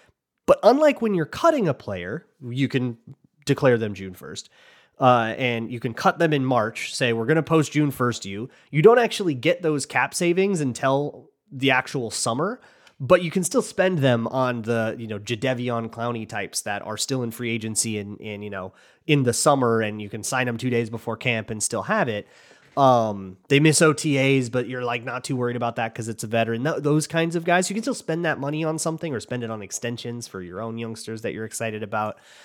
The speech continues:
Um, so they're gonna have to do that because if they don't,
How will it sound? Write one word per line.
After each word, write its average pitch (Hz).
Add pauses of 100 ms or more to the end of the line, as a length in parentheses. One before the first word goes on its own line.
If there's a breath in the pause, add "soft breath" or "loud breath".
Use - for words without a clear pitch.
(400 soft breath)
Um, 98 (580)
so 208 (760)
they're 196
gonna 277
have 143
to 180
do 190
that 202
because 185
if 233
they 262
don't, 131